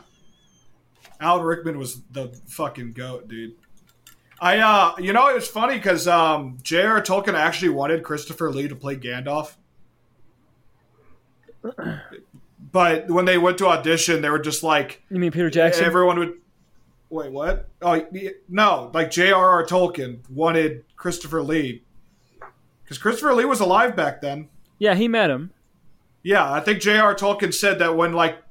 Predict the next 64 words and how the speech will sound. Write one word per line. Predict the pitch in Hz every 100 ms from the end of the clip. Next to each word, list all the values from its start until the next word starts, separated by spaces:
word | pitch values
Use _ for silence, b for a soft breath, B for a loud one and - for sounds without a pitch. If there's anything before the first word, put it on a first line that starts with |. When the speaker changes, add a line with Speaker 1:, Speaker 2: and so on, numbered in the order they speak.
| -
Speaker 1:
you | 165 190
know. | 156
Speaker 2:
Oh, | 185 175 151
yeah, | 143 143 135
okay, | 139 131 120
I | 135
see | 135
what | 156 -
you |
mean. | 131
Speaker 1:
Or | 190
Speaker 2:
I |
Speaker 1:
his | 214 208
Speaker 2:
thought | 240
you, |
I | 233
Speaker 1:
son. | 214
Speaker 2:
thought | 254 247 247
you | 220
meant | 214 185 - B B B -
Tolkien | - 208 208 214 185
was | 160
there | 147 175 175 - -
at | 151 139
the | - 139 131 135
Speaker 1:
No, | 180 226 254 - 135
no. | 185 202 - - -
<laughs> | - -
Speaker 2:
I'm |
like, | 233 226 214
"Tommy, | - 254 214
he |
Speaker 1:
No. | 285
Speaker 2:
died | 415 339
in, |
like, | 247 208
the | 160
seventies." | 302 185 147 127 - -
<laughs> |
Speaker 1:
<laughs> | - - - - - 339 - - - - - 311
No. | 226 156 110 - B B B - _ B B B B B B B _ _ _ b
But, | 170 214
like, | 208 208
I | 208
think | 233 226
he | 226
expressed | - 170 208 -
to | 226 185
his | 156 -
son | 190 185 170
or | 156
something | 151 160 165 156
like | 147 151
that. | 160 160 165
You |
know, | 170 151
his | -
son | 175 160
had | 151
a |
big | 131 139 131
part | 143 135
of, | 123
like, | 127 120